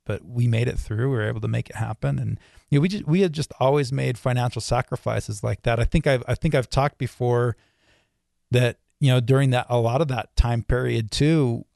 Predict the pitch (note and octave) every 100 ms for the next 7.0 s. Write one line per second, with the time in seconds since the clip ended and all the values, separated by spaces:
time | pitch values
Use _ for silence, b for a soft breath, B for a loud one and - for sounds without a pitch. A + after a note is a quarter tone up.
0 | _ B2+ C3 C3 B2+ A2+ - C3 C3 D3+
1 | B2 A#2+ - C#3 C3+ D3 C3+ C3 A2 -
2 | F#2 - D3 B2+ - D3+ B2 A#2 - -
3 | A2+ G#2 - C#3+ C3+ C3+ - C3 A#2+ C3+
4 | G2 F2+ - - - A2+ A2+ A2 C3 B2
5 | G#2+ - C3 B2 - C#3+ - A2 A2+ B2
6 | B2 A#2+ A#2+ A#2 - F3+ C#3 - C3